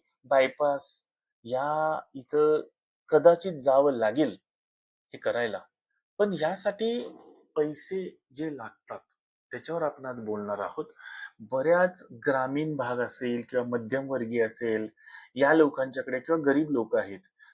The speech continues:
या लोकांच्याकडे इन्शुरन्सच नसतो. इन्शुरन्स लोक काढत नाहीत. आता मी इन्शुरन्सचं काम करतो, मला माहिती आहे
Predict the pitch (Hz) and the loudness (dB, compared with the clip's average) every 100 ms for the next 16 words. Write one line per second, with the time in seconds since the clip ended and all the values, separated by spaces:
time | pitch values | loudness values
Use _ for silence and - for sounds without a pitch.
0 | - 120 135 160 139 120 120 117 113 117 | -12 -6 -2 -2 -2 -2 -2 -2 -2 -2
1 | 131 151 _ 143 160 185 185 190 196 190 | -4 -6 _ -8 0 0 0 -2 -2 -4
2 | 196 - 107 - - - _ _ _ _ | -6 -4 -4 -6 -16 -20 _ _ _ _
3 | _ _ - 156 151 165 175 170 156 170 | _ _ -6 -4 0 2 2 2 0 0
4 | 165 139 107 - 104 98 - - _ _ | -2 0 2 0 -2 -12 -18 -20 _ _
5 | _ _ _ _ _ _ _ _ _ _ | _ _ _ _ _ _ _ _ _ _
6 | - 131 151 156 170 170 160 160 170 170 | -10 0 2 4 2 2 2 2 2 0
7 | - - - 170 165 160 160 156 147 151 | -6 -10 -2 0 2 2 4 4 4 0
8 | 147 143 131 135 143 117 | 0 0 -2 0 -2 -2